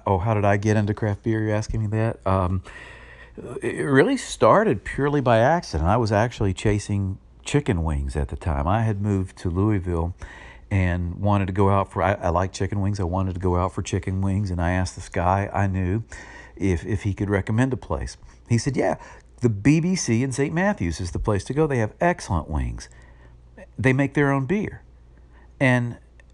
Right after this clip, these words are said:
you know, I was thinking, I was scratching my head. I'm going, "They make their own beer? What, you know, why in the hell would you make your own beer?" And, um, I, I went there, you know, and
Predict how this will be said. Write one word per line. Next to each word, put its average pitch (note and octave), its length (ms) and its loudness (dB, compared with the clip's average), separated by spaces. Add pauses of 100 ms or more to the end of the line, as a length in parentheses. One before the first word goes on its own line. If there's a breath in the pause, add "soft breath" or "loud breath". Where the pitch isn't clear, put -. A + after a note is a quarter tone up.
(300)
you D3+ 160 -8
know, D#3+ 100 2
I C3+ 220 2
was A#2+ 180 -4
thinking, C#3 260 0
I A2+ 40 2
was G#2 80 0
scratching C#3+ 400 0
my A#2 100 2
head. C#3 200 2
I'm A#2+ 100 -4
going, A#2 120 0
"They A2 100 0
make D#3 280 -4
their D3 140 0
own B2+ 180 0
beer? D#3+ 440 0
What, C#3+ 140 -2
you E3+ 80 0
know, A#2+ 160 0 (380 loud breath)
why A3 160 0
in B3 60 0
the A3 80 0
hell F#3 220 2
would D3 160 0
you C3+ 80 -4
make C3+ 360 -2
your C#3+ 160 2
own A2+ 180 0
beer?" A2 440 0 (1120)
And, A2+ 360 2 (920 loud breath)
um, A#2 440 0
I, G2+ 360 -4
I B2 40 0
went E3+ 340 2
there, F#2 220 4
you F2 140 0
know, F#2 260 2
and G2+ 280 -4